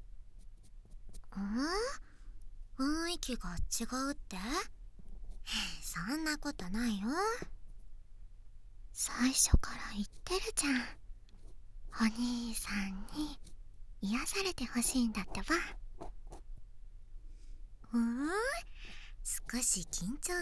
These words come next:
が解けたね。そういうの分かっちゃうよ。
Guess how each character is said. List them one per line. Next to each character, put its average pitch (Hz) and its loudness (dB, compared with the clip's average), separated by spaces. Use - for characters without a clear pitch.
が 208 -2
解 294 -2
け 539 0
た 302 2
ね。 262 4
そ - -2
う 226 0
い 208 -4
う - -4
の 208 0
分 190 0
か - -4
っ - -4
ち 190 -2
ゃ - -2
う 160 -4
よ。 190 -4